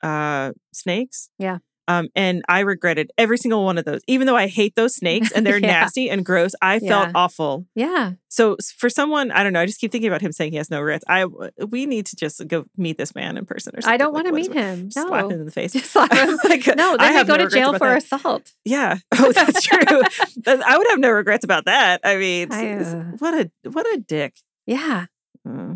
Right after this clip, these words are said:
Speaker 1: I
Speaker 2: It
Speaker 1: don't,
Speaker 2: is.
Speaker 1: not nice.
Speaker 2: It's really bad.
Speaker 1: Okay. Sorry.
Speaker 2: So I wanted to give a quick
Speaker 1: <clears throat>
Speaker 2: update on the, and I, I, 'cause I didn't go into it too much on that episode, but just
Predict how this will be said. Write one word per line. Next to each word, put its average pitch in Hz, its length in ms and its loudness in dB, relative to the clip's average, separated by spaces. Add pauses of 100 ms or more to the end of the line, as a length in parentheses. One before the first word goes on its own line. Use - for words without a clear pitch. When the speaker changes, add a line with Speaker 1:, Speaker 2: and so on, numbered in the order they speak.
(120)
Speaker 1:
I 170 120 -6
Speaker 2:
It - 20 -4
Speaker 1:
don't, 226 60 -6 (200)
Speaker 2:
is. 190 160 -14
Speaker 1:
not 185 160 -10
nice. - 220 -14
Speaker 2:
It's 190 160 -12
really 208 220 -8
bad. 180 140 -4
Speaker 1:
Okay. 185 200 -6 (320)
Sorry. - 160 -12
Speaker 2:
So 285 180 4
I 269 160 2
wanted 349 220 0
to 349 80 0
give 277 160 0
a 262 60 0
quick 254 260 -2
Speaker 1:
<clears throat> - 40 -14
Speaker 2:
update 214 520 -2
on 202 300 -4
the, 202 60 -2
and 202 380 0
I, 226 240 -2 (140)
I, 220 300 -2 (220)
'cause 247 100 -4
I 233 100 0
didn't 302 180 -2
go 277 120 0
into 262 220 -2
it 208 120 -4
too 247 160 -8
much 220 220 -6
on 214 120 -4
that 214 160 -6
episode, 226 640 -6
but 185 120 -6
just - 380 -6